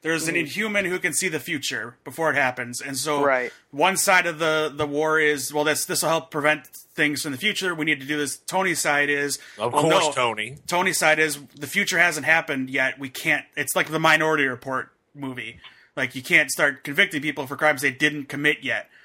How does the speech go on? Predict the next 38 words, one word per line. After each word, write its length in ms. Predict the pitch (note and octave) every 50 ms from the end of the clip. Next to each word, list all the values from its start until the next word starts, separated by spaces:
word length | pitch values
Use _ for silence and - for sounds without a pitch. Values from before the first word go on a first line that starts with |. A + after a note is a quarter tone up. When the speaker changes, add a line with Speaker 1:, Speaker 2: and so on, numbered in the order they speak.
| _ _ _
Speaker 1:
Whereas 340 | - D3 D3+ D3 C#3+ C3+ C3
Captain 300 | - E3 D3 C3 D3 C#3
Marvel 240 | D3 D#3+ E3 D#3 C#3+
wants 240 | C#3 C#3 C3+ - -
to 60 | C3+
stop 320 | - - - D3+ C#3+ C#3+ -
them 140 | D3 C#3
before 360 | C#3 D3 C3+ - G#3+ A3 A3+ F#3+
they 140 | D#3 C3
happen. 400 | B2+ B2+ A#2+ A#2 - G2 G2 G#2+ _ _ _ _ _ _ _ _ _ _ _ -
And 260 | C#3+ D3 D3 D3 C#3+ -
so 480 | - F3+ F3 E3 D#3+ D#3 D3+ C#3 - C#3+
they 140 | D#3+ D#3+
get 220 | D3 D#3 D#3 D3+ -
this, 240 | D#3+ D3+ C#3+ - -
he 80 | F3 E3
gets 160 | F3 D#3 -
this 140 | E3+ C#3+ -
premonition 520 | - E3+ D#3 D3+ D3+ D3+ D3 - E3 D#3
of 100 | D3 C#3
the 100 | C#3 B2+
Hulk 340 | - D3+ E3 D3+ - - -
just 280 | - D3+ C3 A#2+ - -
doing 280 | C#3+ C#3+ C#3+ C#3 C3
some 200 | B2 - C#3+ C3 B2
terrible 340 | - C#3+ D3 D#3+ D#3 D#3 D3
thing. 140 | - - C#3+
We 80 | D3 F3+
never 200 | G3+ F#3+ E3+ E3+
really 240 | E3 D#3+ C#3 C3 - _
find 240 | - - D#3 D3+ D3+
out 140 | C#3+ B2+ A#2+ B2
what 180 | C#3+ C#3 A2+ B2
exactly, 520 | B2 B2 B2+ C#3 C#3+ D3+ D3 - B2+ A#2
but 280 | A#2+ - C#3+ C#3+ C3 - - - - - _ _ _
just 220 | - F3 D#3 -
horrible 560 | - - - E3+ F#3 F#3 F3 E3 C#3+ - -
things. 480 | B2+ - D#3+ C#3+ C3 A#2+ A2 A2+ -